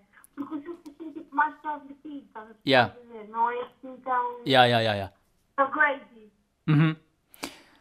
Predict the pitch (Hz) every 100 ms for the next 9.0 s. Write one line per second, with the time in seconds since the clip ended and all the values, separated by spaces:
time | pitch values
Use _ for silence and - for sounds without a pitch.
0 | _ - 175 226 233 220 208 233 220 185
1 | 120 101 _ _ _ 139 151 220 233 196
2 | 151 113 101 - - 147 185 170 175 175
3 | 185 175 127 107 - 170 214 214 - -
4 | 175 254 254 - 220 269 - 254 240 -
5 | _ _ 226 240 233 160 120 110 - 165
6 | 139 123 - - - 147 147 123 160 139
7 | 120 110 104 294 330 320 285 233 233 -
8 | _ _ _ - 294 294 285 _ - -